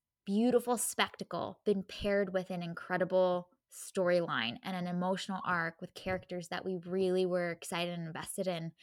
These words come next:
I think this could have actually worked pretty well. Um, and yes, it probably didn't need to exist, but, like, I think there's a version of this movie that could have been really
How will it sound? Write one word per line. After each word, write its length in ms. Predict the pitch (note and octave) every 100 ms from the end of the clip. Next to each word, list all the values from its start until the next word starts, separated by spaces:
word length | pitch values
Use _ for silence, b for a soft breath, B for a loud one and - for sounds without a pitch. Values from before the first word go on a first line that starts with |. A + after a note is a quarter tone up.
| B B B -
I 40 |
think 240 | - B3+ C#4+
this 160 | C5+
could 200 | - C4
have 140 | D4+ - _ _
actually 400 | A3+ A3+ - A3
worked 440 | F#3 F3+ D#3+ - - - _ _
pretty 220 | - F#3+
well. 300 | F3 B2+ F#3 - B B B B -
Um, 440 | F#3+ E3 C3+ - - _ _ _ _ _
and 200 | G#3+ G3+ - _ - F3+
yes, 260 | B3+ B3+
it 60 | C4+
probably 220 | C4 C4
didn't 220 | C4 A#3
need 120 | A#3 A3+
to 100 | G#3
exist, 460 | G3 A3+ B3+ -
but, 180 | - G#3
like, 160 | G#3+ G3
I 80 | G3+
think 200 | - B3+
there's 160 | C#4 B3
a 40 |
version 480 | F#3 F#3+ G3 G3 G3+ -
of 180 | F3 F3+
this 200 | F#3+ -
movie 340 | F3 F#3 A3+
that 240 | G#3+ F3+ -
could 180 | -
have 140 | F#3 F3 -
been 380 | F3 E3 D#3+ D#3+ b b b b -
really 640 | F#3+ G#3+ G#3+ G#3+ G#3+ G#3